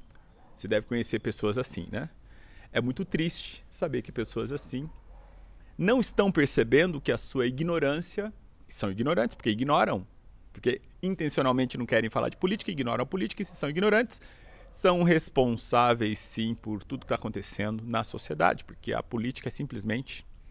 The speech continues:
a responsável por tudo. Tudo que você vai falar, pum, na sociedade, políticas públicas, ou a ausência delas. E se a pessoa se aliena, ela não é capaz sequer de compreender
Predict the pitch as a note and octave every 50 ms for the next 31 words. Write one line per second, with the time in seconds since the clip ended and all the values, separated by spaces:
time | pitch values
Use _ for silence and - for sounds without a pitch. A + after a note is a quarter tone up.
0 | - - - - - - - - D#3 D#3 C#3+ C3 A#2+ - - - - - - A#3
1 | B3 - - - C3+ - - E3 D3+ C3 A2 - G#2 - - G2+ G2 - - -
2 | - - - - - - - - - - - - - - - - - - - -
3 | - - - B3 B3 - - F3 F3 E3+ - F#3+ F#3 G#3+ B3 A#3 - - - -
4 | - F3 D#3+ B2 F#2+ G2+ A2+ C#3 D3 - D3+ C#3+ D#3 E3+ - - - - - -
5 | - - G2+ - - - B3+ - - B3 B3+ F#3+ C3+ - - - - - - -
6 | - - - - A#3 - - A#3+ - - - - - - - - - - G#2+ G2+
7 | F#2+ A2 C#3 D#3+ - - E3+ E3+ F#3+ G3+ F3 - - - - - - A2 - -
8 | - - C3 C3+ B2+ - - E3 E3 F3 F3 E3 E3+ F#3+ A3 A#3+ - - - -
9 | - - - - C3 C#3 C#3+ C#3+ C3+ C3 - C3+ B2+ - - A#2+ B2 A#2 - -
10 | - C#3 C3 - - - E3 E3+ F#3 F3 - F#3 F#3 F3 C#3+ A2+ A2+ B2+ C#3 C#3
11 | B2+ -